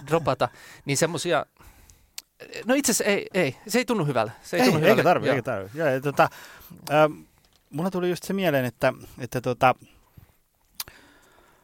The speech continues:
Speaker 2: kun jos me ajatellaan, ajatellaan tota, jos siirrytään tavallaan siitä, siitä tavallaan semmosesta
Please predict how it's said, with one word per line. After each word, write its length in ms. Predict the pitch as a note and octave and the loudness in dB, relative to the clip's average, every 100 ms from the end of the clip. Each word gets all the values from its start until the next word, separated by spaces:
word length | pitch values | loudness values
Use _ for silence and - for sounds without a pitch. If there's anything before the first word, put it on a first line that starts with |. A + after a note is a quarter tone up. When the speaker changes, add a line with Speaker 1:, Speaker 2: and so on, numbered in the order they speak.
| _ _ _ _ _ - | _ _ _ _ _ -6
Speaker 2:
kun 80 | C#3+ | -4
jos 100 | C3 | 2
me 120 | D#3 | 4
ajatellaan, 580 | E3+ F3+ D#3 C#3 C3 - | 4 4 2 2 0 -4
ajatellaan 380 | C#3 C#3+ C3+ B2+ | -6 -2 0 0
tota, 320 | B2+ - B2 | -2 2 2
jos 140 | B2 A#2 | 0 -4
siirrytään 580 | C#3 C3+ C3 C3 A#2+ A2 - - - - - - - | 0 0 2 4 2 0 -12 -18 -20 -20 -20 -20 -6
tavallaan 440 | A#2+ A#2 A2+ A#2 A2 | -2 0 0 -2 -2
siitä, 380 | B2+ A#2 C3 - - - _ _ _ _ _ _ _ _ _ _ _ _ _ _ _ _ _ _ - | -4 -2 -4 -6 -20 -20 _ _ _ _ _ _ _ _ _ _ _ _ _ _ _ _ _ _ -10
siitä 280 | - C3+ C3 | -6 -4 2
tavallaan 400 | C3 B2 B2+ A#2+ | 2 4 2 0
semmosesta 560 | C3+ B2 B2 C#3+ B2+ | -4 -4 0 4 4